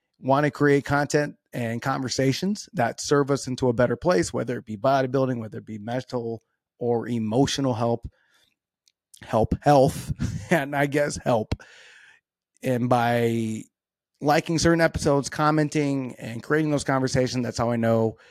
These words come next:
what conversations are more privy towards that goal. But let's talk about this. So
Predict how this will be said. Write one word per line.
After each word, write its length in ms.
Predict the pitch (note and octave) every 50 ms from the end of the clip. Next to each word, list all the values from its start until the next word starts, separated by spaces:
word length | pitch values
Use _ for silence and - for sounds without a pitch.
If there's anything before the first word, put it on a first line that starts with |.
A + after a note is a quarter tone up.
| - - _ _ -
what 160 | - C#3+ -
conversations 640 | - C#3 C#3 C3+ - - C3+ C3+ B2+ - C#3 B2+ B2
are 260 | B2 A#2 A#2+ B2 B2
more 200 | A#2+ A#2+ B2 A#2
privy 580 | - - - C3 B2 G#2+ B2+ A#2+ B2 B2 A#2 - _
towards 500 | - - A2 A2 A2 G#2+ A2 G2+ - - -
that 240 | - G#2+ G2 F#2 - _ _ B2+
goal. 380 | A#2+ D3 D#3+ D#3+ C#3 - - - _ _ _ _ _ _ _ _ - - - _ _ _ _ _ _ _ _ _ _ _ _ _ _ _ _ _ _ _ _ _ _ _ _ _ _ _ _ _ -
But 1000 | - - F3+ F#3+ F#3+ G3 B3 A#3+ A#3+ A3 G3+ - G#2+ G2 - - - - - - - - - -
let's 300 | - G#3 A3+ A3+ - -
talk 240 | F3 C#3+ C3+ -
about 240 | - A2 G#2 G#2 -
this. 160 | - B2+ C3
So 320 | - G3+ G3+ F#3+ F3+ D#3+